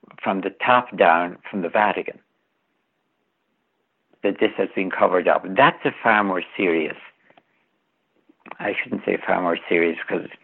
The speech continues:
in one sense, when you're de-, dealing with kids who have been abused, I can't think of anything more serious, but you understand what I mean. The cover-up is another layer of atrocity, let me put it that way.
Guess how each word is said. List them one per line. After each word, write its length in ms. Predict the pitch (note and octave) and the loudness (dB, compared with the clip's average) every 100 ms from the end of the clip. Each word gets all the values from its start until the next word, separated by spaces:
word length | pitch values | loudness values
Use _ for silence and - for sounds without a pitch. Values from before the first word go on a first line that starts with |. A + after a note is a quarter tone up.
| - - - - - - _ _ _ _ _ - | -14 -12 -12 -20 -20 -20 _ _ _ _ _ -10
in 400 | - G2 - A2 | -4 -2 2 4
one 200 | A2 A2 - | 6 4 6
sense, 220 | F#2 D#2+ - - | 4 4 -8 -10
when 120 | A2 | 0
you're 120 | F#2 F2 | 2 2
de-, 240 | - - | 0 -4
dealing 320 | G2+ G#2 F#2 | 2 4 4
with 160 | F2+ - - - _ _ _ | 0 -4 -10 -20 _ _ _
kids 260 | - - F2+ - | 2 2 2 0
who 120 | G2 | 4
have 140 | F2 | 4
been 280 | E2+ F2+ F#2 - | 4 0 0 -6
abused, 540 | - - F#2 F2+ F2 - | -4 2 4 4 2 0
I 120 | - - | -2 -2
can't 260 | - G#2 F#2+ | 0 2 2
think 140 | F#2 | -2
of 80 | F2+ | -2
anything 300 | F#2 F2 F2+ | -2 -4 -2
more 180 | F2 E2 - | 0 0 2
serious, 380 | G2 D#2+ E2+ - | 4 4 0 -6
but 180 | - F2+ | -6 -2
you 120 | - | 4
understand 400 | F#2+ F2 - F2+ F2 | 4 2 2 2 2
what 120 | E2+ | -2
I 100 | E2 | -4
mean. 300 | E2 E2+ F2 - - - - _ - | -6 -8 -12 -16 -20 -20 -20 _ -12
The 120 | A2+ A#2 | 0 0
cover-up 640 | - A#2+ A2 G#2 G2 G2 | 4 2 6 6 6 4
is 100 | G#2 G2 | -2 0
another 580 | F#2+ G#2 G#2+ F#2+ F#2+ - | 2 4 6 6 4 2
layer 420 | G2+ F#2 F#2 F2+ | 0 4 6 6
of 120 | F2+ | 4
atrocity, 720 | F2 - F2 E2 - E2 D2+ E2+ | 0 -2 0 -2 -4 -8 -8 -8
let 120 | E2 | -10
me 120 | E2+ | -12
put 200 | - E2 | -6 -8
it 80 | - | -6
that 240 | - - | -8 -10
way. 160 | - | -14